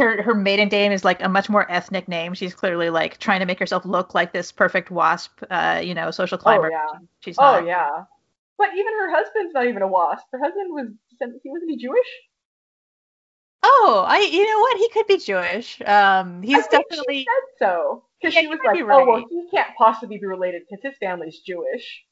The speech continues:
Speaker 1: Yeah, I think you might be right. I think you might be right. I think also, like, she's married to, like, technically married to a doctor and feels like she should get more social status out of it. And her, you know, podiatrist husband, like, does not care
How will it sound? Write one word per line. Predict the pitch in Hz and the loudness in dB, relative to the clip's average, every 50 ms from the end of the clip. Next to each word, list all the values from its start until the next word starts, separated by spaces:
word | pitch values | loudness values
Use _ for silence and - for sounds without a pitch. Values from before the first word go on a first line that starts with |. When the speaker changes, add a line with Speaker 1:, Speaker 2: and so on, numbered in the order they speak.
| _ - | _ -2
Speaker 1:
Yeah, | 233 226 214 196 190 196 | 2 4 4 4 4 2
I | 226 285 | 0 -2
think | 349 381 - | -2 -6 -8
you | 359 320 | -10 -8
might | 269 233 220 | -8 -8 -8
be | 208 196 | -8 -8
right. | 175 170 165 160 - | -6 -6 -6 -6 -6
I | 214 | -8
think | 220 208 202 | -10 -10 -10
you | 190 | -10
might | 185 165 165 | -10 -10 -10
be | 160 151 | -12 -10
right. | - - 151 151 151 - - _ _ _ - - | -10 -8 -8 -8 -10 -12 -16 _ _ _ -2 -2
I | - | 0
think | 302 427 320 | 0 2 4
also, | 269 254 262 - 254 226 | 4 4 4 4 0 0
like, | 208 196 - | 0 -2 -4
she's | - 254 247 208 208 | -2 -6 -6 -6 -2
married | 208 214 214 208 208 202 | -2 0 0 0 0 -2
to, | - 214 | -4 -6
like, | 185 - 170 - | -6 -6 -10 -6
technically | - - 240 262 247 233 - 240 214 | 0 0 0 0 0 -4 -8 -8 -6
married | 196 196 190 190 190 | -4 -4 -4 -4 -6
to | 202 180 | -8 -10
a | 180 | -8
doctor | - 180 156 160 - - 202 196 196 190 | -6 -6 -6 -6 -6 -6 -6 -4 -4 -4
and | - 180 175 | -4 -6 -8
feels | - 185 180 180 - | -6 -6 -6 -4 -4
like | 185 180 | -6 -6
she | - - 190 | -6 -10 -8
should | - 208 185 180 | -8 -8 -4 -4
get | 190 175 175 | -4 -4 -4
more | 175 175 175 180 | -6 -6 -6 -6
social | - 180 175 - 185 | -4 -6 -6 -6 -8
status | - - 165 165 165 202 202 208 | -6 -4 -2 -2 -2 -2 -2 -2
out | 202 220 | -4 -2
of | 233 233 | -2 0
it. | 254 254 - | -2 0 0
And | - 202 185 | 0 0 2
her, | 202 202 196 190 175 180 | 4 4 4 4 2 -2
you | 196 185 | -4 -6
know, | 165 170 | -4 -2
podiatrist | - 202 185 175 180 190 180 185 175 - - - - | 0 2 2 4 2 2 2 -2 -4 -6 -8 -14 -10
husband, | 165 180 180 175 - 185 170 180 - | -8 -6 -6 -4 -6 -6 -6 -4 -4
like, | 180 180 175 - _ | -4 -4 -4 -2 _
does | - 202 202 190 196 | 4 4 4 4 2
not | 202 170 160 - | 0 0 0 0
care | - 180 165 165 165 156 156 170 180 | -4 -4 -2 0 0 0 0 -2 -4